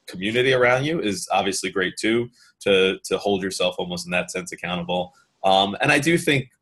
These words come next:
finding a, a running plan out there, may-, maybe a running coach might not be for everyone financially or, or, or whatever it is, but there are running programs and things you can get out there for a couple dollars. You know, it's not a significant investment, but if you're gonna pay a hundred dollars for a half marathon,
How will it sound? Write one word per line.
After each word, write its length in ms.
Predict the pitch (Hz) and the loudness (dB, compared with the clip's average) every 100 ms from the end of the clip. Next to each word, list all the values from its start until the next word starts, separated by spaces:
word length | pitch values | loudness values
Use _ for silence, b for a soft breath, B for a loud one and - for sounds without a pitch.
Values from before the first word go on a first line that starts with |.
| _ _ - | _ _ -4
finding 680 | - 110 113 113 110 110 | 2 2 4 2 0 0
a, 280 | - 95 87 - 104 | 0 0 -4 -4 -2
a 60 | |
running 260 | 95 95 95 | 2 0 -2
plan 200 | - 101 | -2 -2
out 100 | 98 | 0
there, 100 | 104 | 2
may-, 200 | 131 - - _ _ _ b b b - | 2 0 -10 _ _ _ b b b 2
maybe 220 | 127 117 | 4 6
a 60 | 113 | 6
running 180 | 120 113 | 4 6
coach 240 | 110 101 | 2 2
might 100 | 98 | -2
not 120 | 92 | -2
be 80 | 98 | -2
for 120 | 90 | -2
everyone 220 | 90 90 87 | -2 -2 -2
financially 600 | 95 95 92 - 90 90 | 0 0 -2 -2 0 0
or, 220 | 87 87 | 0 -2
or, 300 | - 85 87 | -4 -6 -8
or 100 | 90 | -8
whatever 320 | 90 85 92 | -4 -4 -2
it 60 | 135 | -2
is, 100 | 143 | -2
but 160 | 156 151 | -2 2
there 220 | 147 104 | 4 6
are 340 | 113 110 104 - _ - | 8 6 4 -2 _ -2
running 300 | 110 107 104 | 0 0 -4
programs 460 | - 110 110 107 104 | -2 2 2 2 0
and 100 | 104 | -4
things 200 | 107 104 | -4 -4
you 80 | 101 | -4
can 80 | |
get 100 | 101 | -2
out 140 | 101 101 | -2 0
there 140 | 127 | -2
for 160 | - 110 | 0 -2
a 40 | |
couple 300 | - 104 101 | 0 -4 0
dollars. 680 | 95 95 101 98 101 - _ - | 2 4 4 2 0 -10 _ -4
You 100 | 98 | 0
know, 180 | 92 | 0
it's 100 | 92 110 | 0 -2
not 120 | 95 | -2
a 20 | |
significant 480 | - 95 98 101 101 | -4 -4 -4 -2 -2
investment, 440 | 98 104 - 104 | 0 -2 -4 -6
but 100 | 110 | -4
if 100 | 87 | -4
you're 220 | 95 90 87 _ _ - | -4 -4 -6 _ _ -12
gonna 100 | 101 | -2
pay 120 | 98 | 0
a 40 | |
hundred 240 | 95 98 92 | 0 -2 2
dollars 340 | 92 92 92 | 4 4 0
for 320 | - 92 90 | -4 -4 -4
a 80 | 78 | -2
half 200 | 98 95 - | 0 0 2
marathon, 580 | 143 131 120 117 113 | 4 4 6 4 2